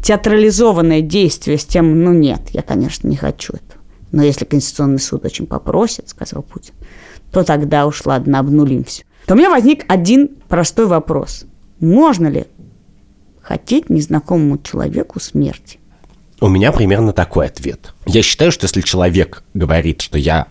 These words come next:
Speaker 2: пожизненный тиран", то автоматически это означает,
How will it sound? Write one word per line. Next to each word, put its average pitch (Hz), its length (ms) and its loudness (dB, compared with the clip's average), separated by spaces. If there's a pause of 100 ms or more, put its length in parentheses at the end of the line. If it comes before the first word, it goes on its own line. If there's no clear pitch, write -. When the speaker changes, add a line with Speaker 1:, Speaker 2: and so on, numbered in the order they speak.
Speaker 2:
пожизненный 69 560 -2
тиран", 196 420 -2 (120)
то 92 440 2
автоматически 87 880 -2
это 76 140 -2
означает, - 580 -4